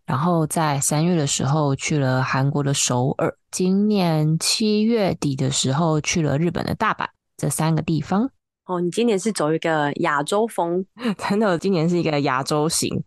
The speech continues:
Speaker 2: 那你觉得这三个国家里面，你今年印象最深刻或是最喜欢的是哪个国家啊？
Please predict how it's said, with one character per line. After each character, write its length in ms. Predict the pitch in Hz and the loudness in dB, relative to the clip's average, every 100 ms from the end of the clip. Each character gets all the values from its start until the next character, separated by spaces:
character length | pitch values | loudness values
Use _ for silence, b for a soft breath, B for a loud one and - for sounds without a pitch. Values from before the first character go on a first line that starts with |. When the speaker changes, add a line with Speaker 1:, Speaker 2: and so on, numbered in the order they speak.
| _ | _
Speaker 2:
那 140 | 339 | -2
你 80 | 247 | 0
觉 120 | 170 | 0
得 100 | 165 | 0
这 140 | 160 247 | 0 -2
三 200 | 220 190 | -2 0
个 120 | 190 | -2
国 220 | 160 156 | -2 -2
家 180 | 151 165 | 0 0
里 100 | 165 | 0
面， 300 | 156 175 156 - - | 0 0 -2 -6 -2
你 180 | 165 | -2
今 180 | 160 226 | 0 0
年 140 | 233 - | 0 0
印 100 | 233 | 0
象 140 | 202 202 | 0 0
最 100 | 185 | -2
深 160 | 170 | -2
刻 100 | 180 180 | 0 -2
或 40 | |
是 80 | 185 | -4
最 200 | 202 185 | -4 -4
喜 180 | - 139 | -4 -4
欢 160 | 151 | -2
的 60 | 147 | 0
是 100 | 175 | -2
哪 100 | 131 | -4
个 100 | 120 | -6
国 180 | - - | -6 -6
家 160 | - 117 | -4 -4
啊？ 240 | - - | -4 -6